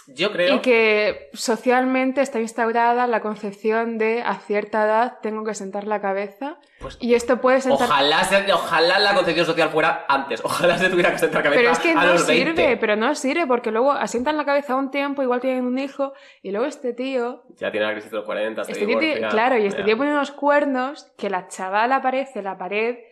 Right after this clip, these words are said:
Speaker 2: de un cazador de los años sesenta y siete.
Speaker 1: Ya.
Speaker 2: O sea, a mí no me vale que te asientes veinte años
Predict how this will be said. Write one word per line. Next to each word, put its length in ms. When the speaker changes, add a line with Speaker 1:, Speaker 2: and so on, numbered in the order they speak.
Speaker 2:
de 160
un 100
cazador 540
de 80
los 160
años 220
sesenta 320
y 60
siete. 600
Speaker 1:
Ya. 280
Speaker 2:
O 340
sea, 400
a 120
mí 100
no 80
me 120
vale 200
que 140
te 80
asientes 480
veinte 340
años 540